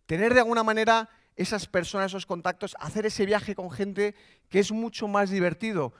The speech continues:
Ser generoso, dar es mucho más divertido. Pero os diría que esta fórmula tiene un elemento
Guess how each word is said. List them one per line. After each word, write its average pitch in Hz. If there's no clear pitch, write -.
Ser 202
generoso, 208
dar 196
es 196
mucho 214
más 185
divertido. 127
Pero 180
os 175
diría 254
que 185
esta 185
fórmula 202
tiene 180
un 160
elemento 165